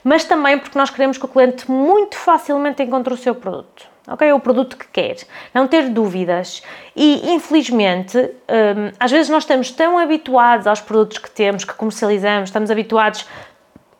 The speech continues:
a um determinado código, uma codificação interna, nós estamos habituados a chamá-lo de determinada forma e esquecemos que para o cliente naquela não é a forma que ele, eh, utiliza mais normalmente para pesquisar aquele produto. Por isso,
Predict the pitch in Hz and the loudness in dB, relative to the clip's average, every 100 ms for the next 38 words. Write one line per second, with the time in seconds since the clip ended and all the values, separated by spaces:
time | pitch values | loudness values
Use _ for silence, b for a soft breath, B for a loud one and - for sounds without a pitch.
0 | _ - 302 330 339 320 269 214 247 262 | _ -2 0 2 2 2 0 2 2 4
1 | 226 202 202 202 214 247 233 247 240 240 | 4 2 0 0 0 0 -2 -2 -2 0
2 | 233 220 220 233 233 214 214 240 233 226 | 0 2 4 4 4 0 0 0 2 0
3 | 226 226 233 233 254 247 233 226 220 196 | 2 2 2 0 2 2 2 0 -2 -2
4 | 220 240 233 285 320 B B B 320 - | 0 2 2 0 -6 B B B 0 2
5 | 330 330 - 240 247 - - 302 320 302 | -2 -2 0 0 0 -6 0 2 2 0
6 | - 285 269 294 302 302 294 294 277 277 | -2 0 2 0 0 -4 -4 0 0 0
7 | 269 262 262 254 233 240 226 226 196 196 | 0 0 -2 -2 -2 -2 -6 -4 -4 -4
8 | 190 B B - 180 247 254 233 226 220 | -8 B B 0 0 0 0 2 2 0
9 | 208 190 202 190 196 190 190 196 190 - | -4 -2 -2 0 0 -2 -6 -10 -10 -10
10 | 202 185 196 190 190 - - - 269 311 | -8 -8 -10 -14 -16 -16 -14 -4 0 0
11 | 330 | -2